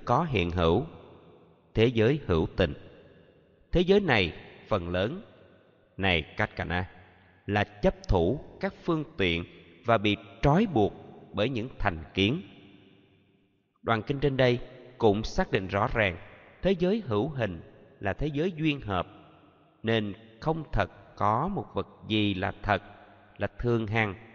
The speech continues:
bất di bất dịch. Thường mọi vật đều vô thường, biến hoại. Nay còn mai mất, từng phút, giây. Chỉ do tưởng điên đảo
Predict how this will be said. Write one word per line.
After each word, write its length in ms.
bất 160
di 180
bất 140
dịch. 160
Thường 360
mọi 140
vật 240
đều 240
vô 380
thường, 340
biến 220
hoại. 340
Nay 200
còn 340
mai 200
mất, 240
từng 180
phút, 260
giây. 260
Chỉ 140
do 220
tưởng 260
điên 240
đảo 260